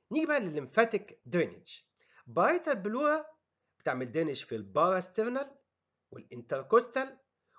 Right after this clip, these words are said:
والبوستيريو ميدياستاينال والدايفراجماتيك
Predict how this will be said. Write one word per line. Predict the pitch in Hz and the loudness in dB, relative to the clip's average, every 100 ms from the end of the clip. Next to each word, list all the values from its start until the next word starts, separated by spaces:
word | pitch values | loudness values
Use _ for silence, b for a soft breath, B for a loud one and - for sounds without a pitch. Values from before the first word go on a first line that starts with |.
| - | -8
والبوستيريو | 117 107 127 127 - 247 | -6 -4 -6 -6 -6 -4
ميدياستاينال | 240 208 180 - 277 311 311 311 - _ _ | -4 -2 -2 -2 -2 0 -2 -4 -14 _ _
والدايفراجماتيك | 135 131 170 165 - 175 170 214 226 226 - | -8 -4 0 0 0 -4 0 -2 -2 -8 -12